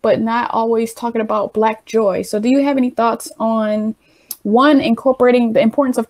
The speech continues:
incorporating our culture into projects when given the opportunity? And then, like, do you have any thoughts on all this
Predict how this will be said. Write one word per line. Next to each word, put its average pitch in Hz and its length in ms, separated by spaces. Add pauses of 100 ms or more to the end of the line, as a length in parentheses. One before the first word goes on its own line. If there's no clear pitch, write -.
incorporating 233 640
our 214 140
culture 240 420
into 226 220
projects - 880
when 214 160
given 220 240
the 214 60
opportunity? 214 640
And 214 240
then, 214 360 (360)
like, 202 360 (1000)
do 233 60
you 226 120
have 220 120
any 214 140
thoughts 220 300
on 208 500 (180)
all 220 200
this 214 520